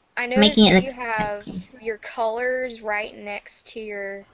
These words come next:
Speaker 1: layers. There is a way, for those who don't know, to switch those to the other side who are
Speaker 2: Oh yeah, a lot of
Speaker 1: people.
Speaker 2: people. Okay, so how you do this is that you ca-, it's, you click,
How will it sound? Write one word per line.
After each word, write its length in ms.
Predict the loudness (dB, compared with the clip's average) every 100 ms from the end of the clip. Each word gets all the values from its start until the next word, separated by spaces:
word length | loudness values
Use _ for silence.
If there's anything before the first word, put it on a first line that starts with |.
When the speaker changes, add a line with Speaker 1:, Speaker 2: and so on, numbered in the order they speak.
| _
Speaker 1:
layers. 880 | -8 -6 -6 -8 -10 -12 -12 -12 -14 _ _ _ _ _ _ _ _ _ -4
There 160 | 0 0
is 140 | -2
a 60 | -2
way, 540 | 0 0 0 -4 -6 _ _ -10
for 120 | -6
those 200 | -6 -6
who 100 | -10
don't 240 | -10 -10
know, 440 | -10 -8 -6 -8 -12 -20
to 180 | -20 -14
switch 540 | -12 -8 -6 -6 -6
those 420 | -2 -2 -2 -8 -12
to 140 | -10
the 140 | -8 -8
other 200 | -8 -10
side 520 | -8 -6 -4 -4 -8 -10
who 140 | -10
are 280 | -10 -10 -14 -2 10
Speaker 2:
Oh 240 | 12 12
yeah, 400 | 12 12 12 12
a 40 | 10
lot 220 | 12 10
of 120 | 8
Speaker 1:
people. 920 | 4 6 6 6 8 8 8 4 0
Speaker 2:
people. 0 | -8 _ _ _ _ _ _ _ 4
Okay, 520 | 6 8 8 8 6
so 280 | 6 6 8
how 180 | 8 8
you 160 | 6
do 180 | 4 4
this 380 | 4 2 -2 -8
is 420 | -4 -2 -2 -4
that 280 | 0 0 0 _ _ _
you 100 | -12
ca-, 220 | 0 2 2
it's, 260 | -2 -8 -4
you 120 | -2
click, 200 | 4 2